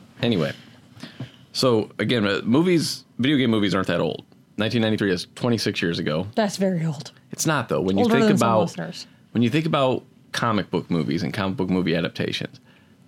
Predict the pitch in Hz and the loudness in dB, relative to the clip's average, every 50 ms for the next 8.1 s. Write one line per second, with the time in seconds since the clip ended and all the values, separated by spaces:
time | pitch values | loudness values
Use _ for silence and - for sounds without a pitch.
0 | - - 117 - 143 190 190 - - - 110 113 127 131 131 - 117 95 104 101 | -8 -6 -2 0 0 0 0 0 -2 -2 -2 0 -2 -2 0 0 0 2 2 2
1 | 101 113 110 107 104 92 - - 92 92 - 117 113 107 107 113 - - _ _ | 2 2 2 2 0 0 -2 -2 -2 0 0 0 -2 -2 -2 -6 -10 -18 _ _
2 | - - 98 98 101 98 92 92 82 - 85 85 82 - _ - 98 90 87 85 | -6 -2 0 0 2 2 0 0 -2 -4 -4 -4 -4 -6 _ -4 -2 0 0 -2
3 | - - _ _ _ _ _ _ _ _ _ _ _ _ _ _ _ _ _ _ | -4 -8 _ _ _ _ _ _ _ _ _ _ _ _ _ _ _ _ _ _
4 | _ - 87 - - 101 120 143 113 - - - - - - - _ _ _ _ | _ -10 -6 -2 0 2 2 2 0 -2 -4 -6 -8 -8 -8 -10 _ _ _ _
5 | _ _ - - - - - - 127 120 117 110 110 107 101 95 95 107 120 - | _ _ -14 -14 -12 -8 -4 -4 -2 -2 0 0 0 0 0 0 0 -2 -2 -2
6 | - 78 - 69 - - - - - - - - _ _ _ _ _ _ - 92 | -4 -4 -4 -4 -6 -6 -4 -6 -6 -8 -12 -20 _ _ _ _ _ _ -6 -6
7 | - - 98 92 87 82 80 87 87 87 - 76 71 - - - - - - - | -2 -2 0 0 0 0 0 -2 -2 -2 -4 -4 -4 -4 -4 -4 -4 -6 -6 -8
8 | - | -8